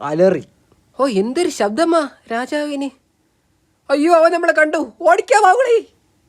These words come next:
വേഗം, അവൻ നമ്മുടെ പിന്നാലെയുണ്ട്." "ഓ, എൻ്റെ ദൈവങ്ങളെ, അവൻ പോയെന്ന് തോന്നുന്നു. ഓ, നമുക്ക് വേഗം. ആ, അയ്യോ. ഓ, അയ്യോ, എൻ്റെ കലേ. ഏ, മൗഗ്ലി, മൗഗ്ലി എവിടെ? മൗഗ്ലി,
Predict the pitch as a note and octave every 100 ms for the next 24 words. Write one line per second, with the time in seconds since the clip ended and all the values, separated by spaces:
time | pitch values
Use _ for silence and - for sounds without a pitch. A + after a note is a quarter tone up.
0 | _ F#3+ B3 E4 C4 G3 D4 D#4 E4+ C4
1 | C#4+ F4 E4+ E4+ - _ - F#3+ E3+ E3
2 | C#3 C#3 D#3 G#3+ A3+ A3 G3 C3+ C#3+ D#3
3 | C3+ F#3 A3+ F3+ F#3+ F3+ C#3 _ _ _
4 | _ _ _ _ _ _ B3 A3 D3+ C#3+
5 | F3+ G3+ F3 C3+ C#3 F3 F#3+ A3 - _
6 | _ - - - C4+ C4 _ - G#3+ B3
7 | D4 F#3+ _ _ _ _ _ _ - C#4
8 | E4 E4+ D4 - B3 C4 B3 G#3+ F#3+ A#3+
9 | A#3+ F#3 - A#3 G#3+ G#3+ D4+ D#4 _ _
10 | - A#3 E4 A4+ G4 C#4+ _ _ _ _
11 | _ E4 F#4+ B4+ C5 F#4+